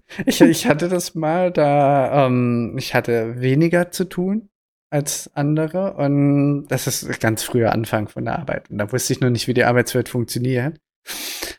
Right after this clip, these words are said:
Und dann habe ich irgendwann angefangen zu sagen, „Wisst ihr was, ähm,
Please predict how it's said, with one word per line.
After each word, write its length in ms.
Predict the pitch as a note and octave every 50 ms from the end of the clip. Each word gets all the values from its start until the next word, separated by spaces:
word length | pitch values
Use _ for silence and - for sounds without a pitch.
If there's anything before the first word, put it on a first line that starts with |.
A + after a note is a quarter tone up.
| _ _ _ -
Und 580 | D3 C#3 C3+ C3 B2+ B2 B2 B2 B2 B2 A#2+
dann 180 | - B2 B2 C3
habe 180 | B2+ A#2 - C3+
ich 140 | C#3 -
irgendwann 400 | B2 C#3+ C#3+ D3 D3 C#3+ C3+ B2+
angefangen 560 | - C3 C3 C#3 D3 D3 D3 - D3+ D3 D3 C#3+
zu 120 | - C#3
sagen, 440 | A#2 C3 B2+ B2 B2+ B2+ C3+ C3+ C3
„Wisst 200 | C3 C3 - -
ihr 100 | B2+ A#2+
was, 320 | B2 C#3 D#3 D#3 - - -
ähm, 800 | - C#3+ C3 B2+ B2+ B2 B2 B2 B2 A#2+ A#2+ A#2+ A#2+ A#2+ A#2 A2+